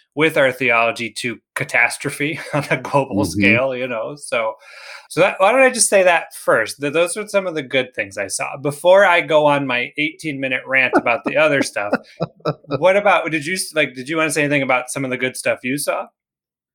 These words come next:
Speaker 2: Yeah, I saw, I saw a lot of the same stuff. I saw pastors, um, that I didn't expect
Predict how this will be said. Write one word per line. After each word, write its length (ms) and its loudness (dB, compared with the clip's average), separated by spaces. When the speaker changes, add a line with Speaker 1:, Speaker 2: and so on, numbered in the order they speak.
Speaker 2:
Yeah, 500 6
I 240 4
saw, 840 4
I 120 4
saw 280 4
a 20 8
lot 220 6
of 60 4
the 100 -2
same 360 -2
stuff. 520 -6
I 120 -4
saw 240 -2
pastors, 1160 -4
um, 420 0
that 160 2
I 120 4
didn't 240 0
expect 840 -2